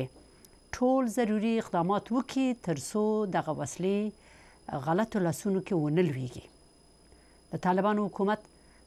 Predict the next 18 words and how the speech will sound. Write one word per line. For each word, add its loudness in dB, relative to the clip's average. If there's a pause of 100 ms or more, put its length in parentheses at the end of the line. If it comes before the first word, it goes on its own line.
وایي 2
چې 0
په 4
افغانستان 2
کې 0
د -4
پاکستان -2
دا 2
ادعاوې، 2 (560)
اه، 0
بالکل 0
غلطي 2
دي 2 (480)
او 2 (120)
دا 4
وسلې -2
او 2
تجهیزات -2